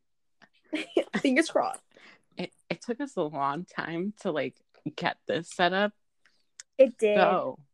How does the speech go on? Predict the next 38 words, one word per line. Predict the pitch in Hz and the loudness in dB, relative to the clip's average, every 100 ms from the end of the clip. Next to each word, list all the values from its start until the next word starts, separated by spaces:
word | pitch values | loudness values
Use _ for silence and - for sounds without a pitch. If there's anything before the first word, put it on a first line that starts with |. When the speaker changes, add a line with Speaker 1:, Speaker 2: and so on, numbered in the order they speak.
| _ _ _ - _ _ _ _ _ _ _ - | _ _ _ -20 _ _ _ _ _ _ _ -8
Speaker 2:
based | 165 165 - | -6 -6 2
off | 269 | 4
Speaker 1:
Everyone | 339 | 6
Speaker 2:
of | 330 | 2
Speaker 1:
better | 311 | 2
Speaker 2:
that, | 285 262 247 254 262 | 2 2 0 -4 -4
I | 427 | -2
Speaker 1:
appreciate | 440 | -2
Speaker 2:
think | 294 262 220 | -4 -6 -8
Speaker 1:
this. | - - _ - 131 | -12 -20 _ -18 -8
Speaker 2:
July | 185 170 175 | -2 2 2
Speaker 1:
<laughs> | |
Speaker 2:
eleventh | 226 202 - 156 - | 2 0 -4 -6 -18
is | 156 - | -18 -16
a | |
good | - - - _ _ _ _ _ _ _ _ - | -14 -14 -14 _ _ _ _ _ _ _ _ -8
Speaker 1:
That's | 311 | -2
a | |
good | 269 214 | 2 2
date. | 185 - | 2 -2
Speaker 2:
Mm-hmm. | 160 143 127 _ _ _ _ _ _ _ _ _ _ _ _ _ _ _ 262 | -4 -10 -14 _ _ _ _ _ _ _ _ _ _ _ _ _ _ _ -10
Speaker 1:
Let's | 254 | -6
aim | 220 226 226 | -4 -4 -4
for | 214 | -6
that | 202 185 - | -6 -8 -12
then. | - 185 | -6 -4
Speaker 2:
Okay. | 175 - _ _ _ _ - _ | -4 -6 _ _ _ _ -20 _
So, | - - 175 156 - _ - | -10 -4 -2 -2 -6 _ -18
do | 165 | -4
you | 160 | -2
have | 160 | -2
another | 160 143 147 | -2 -2 -2
hobby | 151 - - - | -4 -6 -6 -10
you | 151 | -10
would | 160 - | -10 -12
like | 143 - | -12 -12
to | 170 | -14
share? | - 156 165 | -10 -10 -10